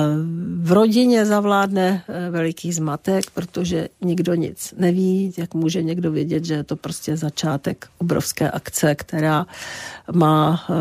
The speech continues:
eh, jejíž účelem je, hm, vlastně podlomit nějaký budoucí odboj. Třeba, eh, Němci v ten den tedy napadají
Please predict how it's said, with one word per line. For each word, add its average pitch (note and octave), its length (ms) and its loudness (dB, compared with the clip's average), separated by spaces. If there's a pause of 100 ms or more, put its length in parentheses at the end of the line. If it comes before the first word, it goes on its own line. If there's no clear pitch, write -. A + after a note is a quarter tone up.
(140)
eh, D3+ 40 0
jejíž D#3+ 460 0
účelem D#3+ 560 2
je, D#3 260 2 (180)
hm, D3 240 -4
vlastně - 340 -2 (180)
podlomit E3+ 640 2 (500)
nějaký E3+ 800 -2
budoucí D#3+ 600 -2 (760)
odboj. F3 580 6 (100)
Třeba, E3+ 640 -2
eh, - 40 -8 (1080)
Němci E3+ 520 2 (200)
v - 220 -20
ten E3 220 0
den E3 320 0 (100)
tedy E3+ 380 -2
napadají E3 640 -2